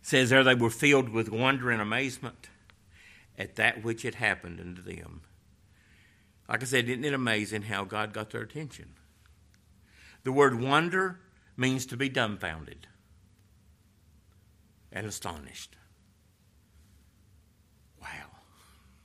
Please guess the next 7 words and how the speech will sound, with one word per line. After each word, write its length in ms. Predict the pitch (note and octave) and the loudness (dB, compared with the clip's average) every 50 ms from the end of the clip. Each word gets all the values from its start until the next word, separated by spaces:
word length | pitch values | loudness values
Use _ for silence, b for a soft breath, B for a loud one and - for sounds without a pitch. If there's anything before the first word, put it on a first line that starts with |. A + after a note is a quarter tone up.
| b b b b b b b b b b b b b b b b b b b b b b _ - _ _ _ _ - | b b b b b b b b b b b b b b b b b b b b b b _ -20 _ _ _ _ -8
And 160 | - A2 G2+ | -6 -4 -2
they 100 | G2+ G2+ | 0 -2
were 160 | G2+ G2 G2 | 0 -2 -4
filled 640 | F2+ - - - G#2+ A2+ A#2+ A#2+ B2 B2 A2+ A2+ - | -6 -6 -6 -4 -2 -2 0 -2 -2 -4 -8 -10 -8
with 180 | G#2+ G#2 F2+ | -8 -6 -6
amazement. 680 | G2 F#2 G2 A2 A2 G#2+ G2 E2+ F2+ F#2 - - F#2+ G2 | -4 -4 -2 -2 -2 -2 -4 -6 -8 -12 -12 -12 -12 -10
Be-, 240 | F#2 F#2 F2 F2 F#2 | -8 -6 -6 -6 -8